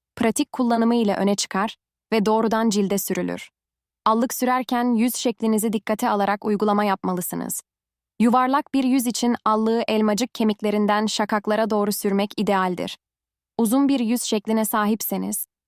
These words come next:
allığı yatay şekilde uygulayarak yüzü daha dengeli gösterebilirsiniz. Oval yüzler ise elmacık kemiklerinin üzerine uygulama yaparak doğal bir görünüm elde edebilir. Allık rengini seçerken cilt tonunuza uygun tonlar tercih etmelisiniz.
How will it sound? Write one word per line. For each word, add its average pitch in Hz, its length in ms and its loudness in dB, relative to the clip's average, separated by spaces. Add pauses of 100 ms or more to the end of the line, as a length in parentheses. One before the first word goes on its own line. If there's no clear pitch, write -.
allığı 226 340 2
yatay 226 380 0
şekilde 208 380 -2
uygulayarak 208 680 0
yüzü 208 220 -2
daha 208 240 0
dengeli 196 340 0
gösterebilirsiniz. 190 1000 -4 (640)
Oval 254 300 2
yüzler 262 340 0
ise 214 480 -2
elmacık 226 480 0
kemiklerinin 220 600 0
üzerine 214 360 0
uygulama 214 460 0
yaparak 214 540 -2 (340)
doğal 226 280 2
bir 233 100 0
görünüm 214 400 0
elde 202 280 0
edebilir. 185 540 -4 (680)
Allık 220 340 2
rengini 214 320 2
seçerken 214 760 -2 (260)
cilt 247 260 0
tonunuza 226 440 2
uygun 220 340 0
tonlar 214 380 0
tercih 202 380 -2
etmelisiniz. 196 800 -2